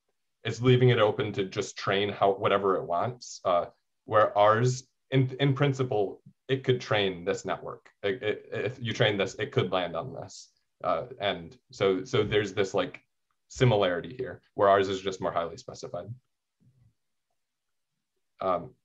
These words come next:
this is the end of this section. The next is actually gonna be, you know, more fun and talking about glom itself and the, and the diagram of, the diagram that will appear in any glom presentation.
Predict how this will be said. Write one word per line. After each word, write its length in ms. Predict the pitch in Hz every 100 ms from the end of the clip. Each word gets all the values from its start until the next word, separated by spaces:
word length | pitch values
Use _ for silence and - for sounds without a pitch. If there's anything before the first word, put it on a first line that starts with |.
| _
this 260 | 113 127 131
is 100 | 131
the 100 | 131
end 120 | 117
of 100 | 135
this 220 | 104 98
section. 380 | - 92 - 92
The 60 | 107
next 260 | 127 127
is 120 | 151 127
actually 340 | 120 - 120
gonna 140 | 117
be, 120 | 95 98
you 180 | 90
know, 200 | 98 95
more 240 | 92 95 87
fun 320 | - 90 87
and 360 | 85 - 92 82
talking 320 | 90 - 90
about 280 | 85 85 92
glom 340 | 85 82 85
itself 420 | 78 - 92 -
and 160 | 101 95
the, 200 | 90 95 - _ -
and 260 | 98 92 - -
the 80 |
diagram 760 | 98 95 92 92 92 85 85 95 - _ 92
of, 340 | 92 92 123
the 80 | 120
diagram 540 | 110 113 117 117 113
that 180 | 110 107
will 160 | 107 101
appear 300 | 95 101 95
in 80 | 95
any 260 | 90 95
glom 320 | 92 82 87
presentation. 760 | 85 80 80 87 - - -